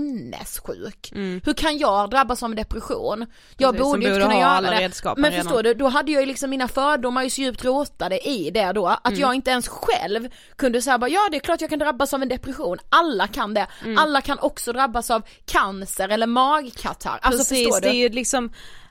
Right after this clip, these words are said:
Speaker 2: alltså man s-, snackar ju väldigt mycket om så här mindset idag, att man
Speaker 1: Ja.
Speaker 2: ska ha rätt mindset. Ja, men och, och då är det, du förbannar ju dig själv för
Speaker 1: Mm.
Speaker 2: att du så här bara,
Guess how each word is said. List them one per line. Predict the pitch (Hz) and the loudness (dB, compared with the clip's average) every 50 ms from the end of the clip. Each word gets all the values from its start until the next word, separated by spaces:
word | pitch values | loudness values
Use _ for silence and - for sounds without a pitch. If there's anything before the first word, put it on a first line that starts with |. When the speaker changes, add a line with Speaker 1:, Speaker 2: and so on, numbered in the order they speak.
| - - - | -20 -2 0
Speaker 2:
alltså | - 247 - 254 247 233 - | 0 0 4 4 2 2 2
man | 214 254 269 247 | 2 2 2 2
s-, | 247 - - - - 226 - | 2 0 -4 -4 -4 -6 -2
snackar | - 269 285 - _ - 226 | -2 -2 -2 -2 _ 0 2
ju | 220 208 | 2 2
väldigt | 220 254 277 254 240 - | 2 2 2 2 0 -2
mycket | 262 254 - 220 | -6 -4 -2 -2
om | 214 220 | -2 -2
så | - - | 0 0
här | 214 196 - - 202 208 220 240 247 254 - - | 0 0 0 0 -2 0 2 4 4 4 2 0
mindset | - 80 95 143 170 190 - - - - - - - _ - - - - - _ | -6 -8 -6 -8 -8 -8 -10 -6 -6 -6 -6 -6 -10 _ -14 -14 -14 -14 -16 _
idag, | - 208 185 170 170 170 190 226 | -4 -2 0 2 2 2 2 0
att | 220 208 | 2 4
man | 226 233 | 6 6
Speaker 1:
Ja. | 226 | 6
Speaker 2:
ska | 240 214 | 6 4
ha | 202 | 2
rätt | 214 220 185 185 - - | 2 0 -4 -4 -4 -6
mindset. | 202 196 - - 110 - - 190 190 - - - - 247 - - - - - - - | -4 -2 -2 -2 -2 -4 -6 -8 -6 -6 -4 -2 -4 -4 -4 -10 -16 -18 -18 -8 0
Ja, | - 247 | 0 2
men | 247 240 - | 2 2 2
och, | - 269 262 208 - | 2 0 0 0 0
och | - 254 220 | 0 0 2
då | 247 247 | 2 0
är | 269 277 254 | 2 2 2
det, | 247 233 - - | 0 0 -2 -4
du | 220 202 220 - 320 277 233 208 202 | -8 -8 -2 0 2 2 2 0 0
förbannar | - - - 208 214 - 349 233 190 180 190 180 | -2 -4 -4 -2 2 2 2 2 2 -2 -2 -2
ju | 185 185 190 | 0 -2 0
dig | 185 190 196 | 0 0 -2
själv | 190 - - - - - 208 220 240 240 285 - - - - _ - 185 | -2 -4 -6 -4 -4 -4 -4 -4 -2 -2 -4 -6 -6 -18 -20 _ -8 -2
för | 208 240 | 0 2
Speaker 1:
Mm. | 226 226 | 2 0
Speaker 2:
att | 233 - | -2 -2
du | 277 262 226 220 | 0 0 0 0
så | - - | 2 0
här | 240 214 | 0 2
bara, | 202 220 214 202 - | 2 2 2 2 -2